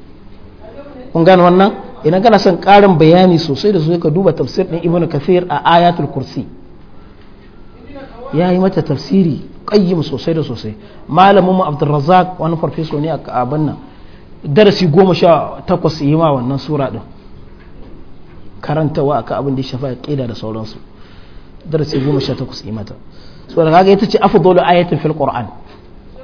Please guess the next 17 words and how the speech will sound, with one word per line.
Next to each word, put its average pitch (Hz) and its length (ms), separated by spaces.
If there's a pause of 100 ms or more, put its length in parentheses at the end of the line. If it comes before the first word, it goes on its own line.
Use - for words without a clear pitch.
(160)
Ita 147 180
Ayatul 151 320
Kursi. 107 340 (1700)
Kun 165 120
fahimci 160 260
wannan 165 200
da 131 60
kyau? 160 200 (180)
To 160 80
kaga 202 300
anan 208 240
zaka 202 220
ga 170 100
wawancin 196 560
mutanen 180 420
da 165 80
suke 143 340